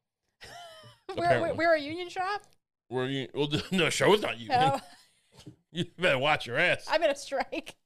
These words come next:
Speaker 2: Yeah. Uh, <laughs> I, I almost said something. I won't.
Speaker 1: Um,
Speaker 2: I won't say it. I was gonna say I was gonna strike you, but I'm not gonna
Speaker 1: Uh.
Speaker 2: strike you.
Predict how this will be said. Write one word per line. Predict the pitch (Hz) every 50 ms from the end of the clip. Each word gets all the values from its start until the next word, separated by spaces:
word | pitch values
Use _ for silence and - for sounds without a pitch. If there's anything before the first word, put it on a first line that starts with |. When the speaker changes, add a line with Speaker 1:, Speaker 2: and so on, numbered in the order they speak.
| _ _ 403 427 -
Speaker 2:
Yeah. | - - - - - - _ _ _ _ _ _ _ _ _ _ _ _ _ _ _ _ _ _ _ _ _ _ _
Uh, | - 117 113 - - -
<laughs> | - 160 - - - - - _ _ _ _ _ _ _ _ _ _ _ _ _ _ _ _ _
I, | 143 151 151
I | 151 156 143 147 156
almost | 160 156 156 143 -
said | 151 135 123
something. | - 120 107 101 92
I | 82
won't. | - 277 269 254 247 240
Speaker 1:
Um, | 226 - - -
Speaker 2:
I | 131
won't | 131 139 139 135 -
say | - -
it. | - - - _ _ _ _ _ _ _ _ _ _ _ _ _ _ _ _ _ _ _ _ _ _ _ _ -
I | - 698 659 _ _ _ _ _ _ _ _ _ _ _ _ _ _ _ _ _ _ _ _ _ _ _
was | - 113
gonna | 131 120
say | 110 127
I | 113
was | 117
gonna | 120 101 -
strike | - - - 76 - -
you, | -
but | 156 185
I'm | 220 254
not | 302 311 -
gonna | 320 - -
Speaker 1:
Uh. | 277
Speaker 2:
strike | - 120 107 104 - -
you. | 170 165 -